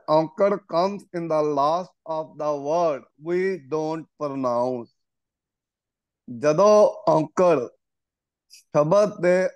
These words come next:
ਅਖੀਰਲੇ ਅੱਖਰ ਨਾਲ ਆਵੇ, ਉਦੋਂ ਇਹਦਾ ਉਚਾਰਨ ਨਹੀਂ ਕਰਨਾ ਹੈ।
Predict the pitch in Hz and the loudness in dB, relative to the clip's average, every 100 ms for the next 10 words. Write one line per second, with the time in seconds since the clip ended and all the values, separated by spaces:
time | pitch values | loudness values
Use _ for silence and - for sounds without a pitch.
0 | 156 151 - 165 160 175 190 196 180 151 | -8 -12 -8 -6 -4 -4 -4 -4 -6 -12
1 | _ - 180 175 156 156 160 - - 147 | _ -6 -6 -4 -4 -2 -4 -6 -8 -4
2 | 139 143 170 139 - _ _ _ _ _ | -4 -4 -4 -6 -10 _ _ _ _ _
3 | _ _ _ _ 156 160 196 196 196 - | _ _ _ _ -8 0 2 2 2 0
4 | 170 165 175 175 - 147 151 147 156 180 | -4 0 0 -2 -6 -12 -6 -4 -2 -2
5 | 170 160 170 214 208 165 151 156 156 151 | -4 -6 -6 -6 -6 -8 -6 -4 -4 -4
6 | - 147 143 | -6 -4 -4